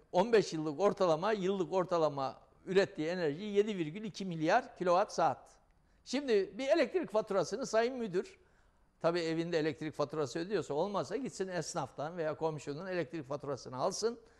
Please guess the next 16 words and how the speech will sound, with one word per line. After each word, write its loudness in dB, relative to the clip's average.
O 4
faturada 2
ödediği 0
paranın 4
altından -2
vergilerini 0
çıkarsın. 2
Geri 4
kalan 0
rakamı 4
kuruş 4
olarak 2
şu -2
civarda 6
olması -2
gerekir. -4